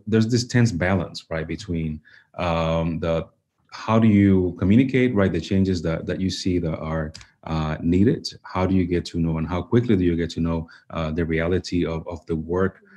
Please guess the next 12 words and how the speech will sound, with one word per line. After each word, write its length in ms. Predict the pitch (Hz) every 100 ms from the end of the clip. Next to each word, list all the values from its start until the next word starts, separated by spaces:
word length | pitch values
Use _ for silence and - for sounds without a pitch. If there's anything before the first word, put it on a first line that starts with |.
| -
um, 340 | - 85 80 -
that, 120 | 78
that 120 | 85
is 140 | 82 -
happening, 560 | - 92 - 110 131 123
right, 260 | 95 78 78
and 100 | 80
what 160 | 82 85
has 140 | 87
happened 320 | 82 80 78
that 180 | 82 -
way? 240 | 123 208